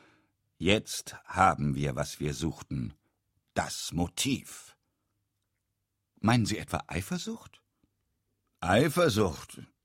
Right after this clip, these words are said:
Aber nein, mein Freund. Das übliche Motiv.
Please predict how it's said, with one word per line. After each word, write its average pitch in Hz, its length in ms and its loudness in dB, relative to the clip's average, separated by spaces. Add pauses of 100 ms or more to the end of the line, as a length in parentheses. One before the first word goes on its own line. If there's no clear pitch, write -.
(100)
Aber 92 320 8
nein, 78 480 4
mein 76 180 -2
Freund. 69 480 -2 (240)
Das 185 260 2
übliche 95 520 2
Motiv. 78 680 -2